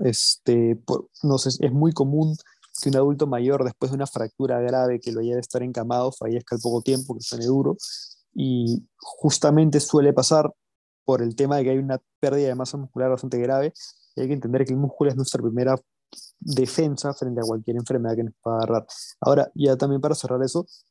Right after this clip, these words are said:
en casos de pacientes, por ejemplo, quemados, o pacientes que estén con una enfermedad como un cáncer,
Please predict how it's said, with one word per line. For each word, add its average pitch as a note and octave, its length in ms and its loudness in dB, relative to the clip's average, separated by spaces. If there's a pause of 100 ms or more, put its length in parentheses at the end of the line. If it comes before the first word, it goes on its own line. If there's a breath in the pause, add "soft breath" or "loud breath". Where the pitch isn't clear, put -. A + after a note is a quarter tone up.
(280)
en B2 140 -4
casos D#3 320 2
de D#3 80 4
pacientes, C#3+ 400 -2
por B2 140 -6
ejemplo, C3+ 280 -2
quemados, B2 760 0
o B2+ 80 -6
pacientes C#3 480 -8
que - 80 -6
estén B2+ 400 2 (120)
con B2 140 2
una B2+ 200 2
enfermedad B2 440 2
como A#2+ 220 -2
un B2 120 -4
cáncer, C3 440 -2